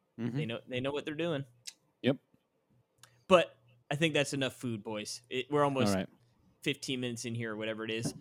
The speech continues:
Speaker 2: Um, so we are gonna do some what we've been playing. We do have a poll time, but that's gonna sort of pair in with our Xenoblade talk. Um,
Speaker 1: Nice.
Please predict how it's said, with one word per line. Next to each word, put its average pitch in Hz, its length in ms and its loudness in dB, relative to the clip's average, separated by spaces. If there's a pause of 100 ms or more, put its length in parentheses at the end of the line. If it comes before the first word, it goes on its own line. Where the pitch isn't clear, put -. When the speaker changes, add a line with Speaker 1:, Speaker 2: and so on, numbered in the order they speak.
(240)
Speaker 2:
Um, 139 440 4 (340)
so 180 200 6
we 208 240 4
are 226 140 6
gonna 202 180 2
do 190 260 2
some 175 220 2
what 185 160 6
we've 196 120 2
been 175 160 2
playing. 202 580 0 (300)
We 147 120 4
do 170 160 6
have 196 140 6
a 180 60 2
poll 208 320 2
time, 165 520 2
but 151 120 -2
that's 170 240 2
gonna 165 240 0
sort 160 300 2
of 127 220 2
pair 151 340 0
in 143 420 0
with 127 320 0
our 127 280 2
Xenoblade 117 680 -2
talk. 110 440 -10 (360)
Um, 113 240 4
Speaker 1:
Nice. - 480 -4